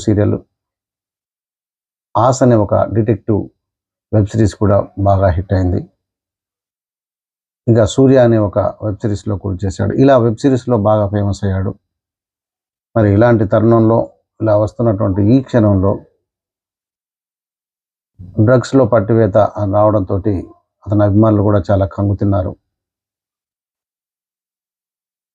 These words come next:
అసలు ఎందుకు ఇలా అయ్యాడని మనం ఒకసారి వెనక్కి వెళ్తే, మౌనిక అనే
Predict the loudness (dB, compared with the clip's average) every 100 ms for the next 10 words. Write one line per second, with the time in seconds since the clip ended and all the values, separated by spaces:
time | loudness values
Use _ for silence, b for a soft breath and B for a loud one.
0 | _ 0 2 4 4 2 0 -4 -12 _
1 | _ _ -6 0 2 2 2 2 2 0
2 | -2 -2 -2 -2 -6 _ _ _ -4 -2
3 | -2 0 0 0 -2 -6 _ _ _ _
4 | _ _ _ _ _ _ _ _ _ _
5 | _ _ _ 0 2 4 4 2 2